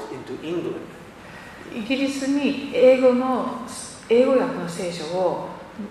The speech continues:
Speaker 2: こう、秘密にこう運ぼうとしてたんですよね。
Speaker 1: There were Christians in England that didn't have the English Bible.
Speaker 2: 英語の聖書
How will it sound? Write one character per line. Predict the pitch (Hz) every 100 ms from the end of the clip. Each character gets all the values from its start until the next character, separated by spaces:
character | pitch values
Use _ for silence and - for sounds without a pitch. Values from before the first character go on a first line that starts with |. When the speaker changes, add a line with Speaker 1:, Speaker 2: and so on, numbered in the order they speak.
| -
Speaker 2:
こ | 180 170 -
う、 | - - - - - - - - -
秘 | 220
密 | 254 - - 240 233
に | 226
こ | 226
う | 190 - -
運 | 262
ぼ | 285
う | 285
と |
し | - -
て | -
た |
ん | -
で | -
す | -
よ | -
ね。 | 170
Speaker 1:
There | 160
were | 151 151
Christians | - 254 - - 220 180
in | 185
England | 202 233 151 127 143 - -
that | 143 147
didn't | 170 170
have | 175 175
the | 185
English | 190 190 -
Bible. | 175 262 285 - - - - - - -
Speaker 2:
英 | 214 220
語 | 233
の | 226
聖 | 226 233 233
書 | 226 -